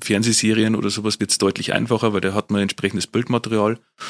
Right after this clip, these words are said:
und das sucht man sich dann eben raus und dann überlegt man sich, wie kann ich jetzt das Ganze, was ich jetzt hier in, in einem fremden Bild sehe, wie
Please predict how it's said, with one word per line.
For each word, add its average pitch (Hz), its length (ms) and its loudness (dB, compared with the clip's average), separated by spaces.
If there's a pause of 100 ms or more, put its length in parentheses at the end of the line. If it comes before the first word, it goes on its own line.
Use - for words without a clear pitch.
(200)
und - 200 -2
das 117 180 4
sucht - 300 0
man 139 60 2
sich 131 180 0
dann 117 160 0
eben 113 200 -2
raus 107 340 4
und 143 160 -2
dann 127 140 4
überlegt 131 360 0
man 139 60 -2
sich, 123 220 -6
wie 127 120 -6
kann 131 240 0
ich 123 140 0
jetzt - 280 0
das - 140 0
Ganze, 110 360 0
was 107 80 -2
ich 107 100 -4
jetzt - 180 -2
hier 113 240 0
in, 104 260 -4
in 101 140 -4
einem 98 260 -4 (180)
fremden 147 400 2
Bild 151 200 4
sehe, 151 380 2 (460)
wie 147 760 0